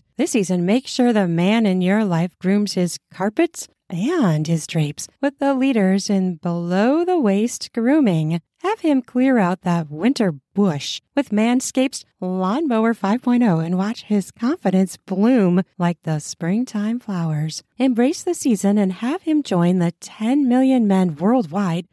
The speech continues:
who trust Manscaped with our special offer. Go to manscaped dot com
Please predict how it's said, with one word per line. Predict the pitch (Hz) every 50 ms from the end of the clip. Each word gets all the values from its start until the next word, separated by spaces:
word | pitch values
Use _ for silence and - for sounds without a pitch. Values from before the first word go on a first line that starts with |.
| _
who | - 311 330
trust | - - - 262 196 - - - - - _ _
Manscaped | 214 220 220 226 226 233 233 240 - - - 226 165 170 - - - - _ _
with | 262 247 277 277 - 254
our | 233 226 233
special | - - - - 233 247 - - 285 247
offer. | 220 202 190 - - 165 151
Go | 151 - 220 240
to | 240 - 240 220
manscaped | 185 185 208 254 349 - - - 359 320 -
dot | - 302 285 262 254
com | - - - 349 392 277 196 202 254